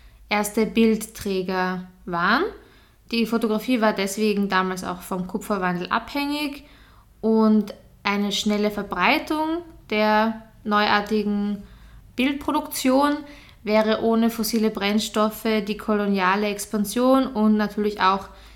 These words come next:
die Ausbeutung von Bodenschätzen nicht denkbar gewesen. Also damals hat man eben erstmals auch auf einem größeren Maßstab die Fotografie verbreiten können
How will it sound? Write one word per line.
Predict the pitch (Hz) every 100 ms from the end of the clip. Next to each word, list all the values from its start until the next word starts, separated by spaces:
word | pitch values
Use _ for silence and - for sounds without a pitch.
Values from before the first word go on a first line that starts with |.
| -
die | - -
Ausbeutung | 202 226 - 214 208 214 208
von | 208 196
Bodenschätzen | 208 208 214 196 - 202
nicht | 196 196
denkbar | 180 190 196
gewesen. | 190 180 175 180 180 - - -
Also | 196
damals | 185 180 196 202 202 196 - - - - -
hat | - 196
man | 202 196
eben | 196 190
erstmals | 185 190 185 - 190 185 185 185 - - - - _
auch | 202 196
auf | 196
einem | 202 190
größeren | 190 190 190 196 196
Maßstab | 170 165 175 - 190 185
die | 202
Fotografie | 208 - 196 190 214
verbreiten | 214 - 175 190 220
können | 220 220 220 214